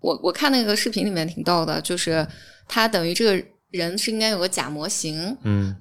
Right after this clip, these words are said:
Speaker 1: 呃，然后下面是有一个人拿着那个模具，
Speaker 2: 嗯。
Speaker 1: 就往上捅。嗯。
Speaker 2: OK，
Speaker 1: 嗯。
Speaker 2: 就拍着还好费劲。
Speaker 1: 对，对，对，
Speaker 2: 嗯。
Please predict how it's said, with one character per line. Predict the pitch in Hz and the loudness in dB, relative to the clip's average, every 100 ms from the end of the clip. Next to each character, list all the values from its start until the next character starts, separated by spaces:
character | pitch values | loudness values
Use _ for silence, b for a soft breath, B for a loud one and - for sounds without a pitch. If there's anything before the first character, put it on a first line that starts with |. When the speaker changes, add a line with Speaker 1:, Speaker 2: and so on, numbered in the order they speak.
| - | -8
Speaker 1:
呃， | - 170 160 | -4 -4 -4
然 | 175 170 | -4 -4
后 | - 208 190 | 0 2 2
下 | - 254 | 2 2
面 | 220 175 160 | 4 2 2
是 | - 202 | 0 2
有 | 151 | 2
一 | 156 | 2
个 | 190 | 4
人 | 170 180 | 4 2
拿 | 170 139 | 0 0
着 | 180 208 | 0 0
那 | 190 | 0
个 | 170 160 156 | 0 -2 0
模 | 165 156 156 | 2 2 0
具， | 165 262 220 151 - | 0 2 2 0 -2
Speaker 2:
嗯。 | 107 98 | 0 2
Speaker 1:
就 | 214 | 4
往 | 175 | 2
上 | 165 233 | 2 0
捅。 | - - - - - _ _ _ _ _ _ - | 0 -4 -2 -4 -4 _ _ _ _ _ _ -4
嗯。 | 127 | 0
Speaker 2:
OK， | 107 101 101 98 - | 2 2 2 0 0
Speaker 1:
嗯。 | - 240 | 2 4
Speaker 2:
就 | 226 | 4
拍 | 233 196 | 4 4
着 | 190 | 4
还 | 160 | 4
好 | 143 - | 2 0
费 | 107 165 143 | 0 2 2
劲。 | 143 139 | 2 2
Speaker 1:
对， | 320 | 4
对， | 320 294 | 4 4
对， | 277 | 4
Speaker 2:
嗯。 | 254 | 2